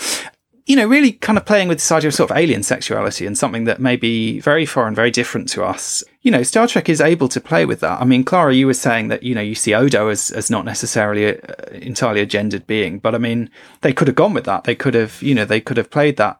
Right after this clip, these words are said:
a bit more. And they, you know, Star Trek could do more to kind of explore these characters. You know, we've had a lot of these episodes dealing with, say, androgynous characters, but what we get is cogenitor. We get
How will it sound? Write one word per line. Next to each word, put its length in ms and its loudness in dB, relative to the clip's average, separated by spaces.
a 60 -4
bit 220 0
more. 440 2
And 160 0
they, 220 2
you 180 -2
know, 140 2
Star 240 2
Trek 240 -6
could 320 -2
do 180 4
more 300 4
to 160 -4
kind 360 2
of 240 0
explore 640 2
these 240 2
characters. 600 -2
You 60 -2
know, 100 2
we've 140 -4
had 120 -2
a 60 2
lot 140 2
of 80 -8
these 420 0
episodes 560 0
dealing 260 4
with, 220 -4
say, 200 -2
androgynous 580 2
characters, 480 -2
but 160 0
what 220 0
we 80 -2
get 320 0
is 340 -2
cogenitor. 600 2
We 140 0
get 280 0